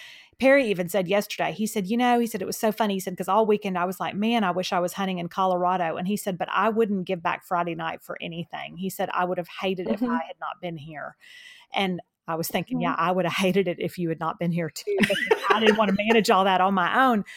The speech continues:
Speaker 1: But also, it's just that realization of you just, you know, like, there's not a lot of time for all that left, you
Speaker 2: Mm-mm.
Speaker 1: know? Like, this is, this is, you got, you got a couple more years to,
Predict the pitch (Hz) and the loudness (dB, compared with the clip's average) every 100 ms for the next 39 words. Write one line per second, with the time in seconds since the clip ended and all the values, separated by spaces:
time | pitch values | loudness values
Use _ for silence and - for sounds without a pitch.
0 | - - 269 254 277 302 330 240 226 254 | -18 -2 2 6 4 6 6 6 4 2
1 | 247 269 220 233 254 220 208 220 - 214 | 0 2 2 4 4 4 2 2 0 -2
2 | 190 196 196 214 - - 196 185 196 196 | -2 -2 -2 -4 -6 -10 -4 0 2 2
3 | 262 339 170 156 170 165 - 180 208 214 | 2 0 -2 -2 -4 -4 -4 -2 -2 -2
4 | 220 254 247 262 262 - 226 254 262 220 | -2 0 2 0 0 -4 -4 -2 -2 -4
5 | _ - 185 175 170 151 - - _ - | _ -2 0 0 0 -4 -6 -10 _ -6
6 | 185 160 123 - - - 277 185 175 185 | -4 -2 -6 -12 -10 -6 -4 -6 -8 -6
7 | 190 165 - 190 - 233 202 - _ _ | -4 -4 -4 -6 -4 -6 -6 -12 _ _
8 | 185 202 220 185 202 214 208 - _ - | -6 -4 -4 -6 -2 0 0 -2 _ -10
9 | 196 208 190 208 - 226 226 226 214 240 | -2 -2 -2 -4 -2 0 2 0 0 0
10 | 202 - - 160 143 | 0 -2 -4 -6 -6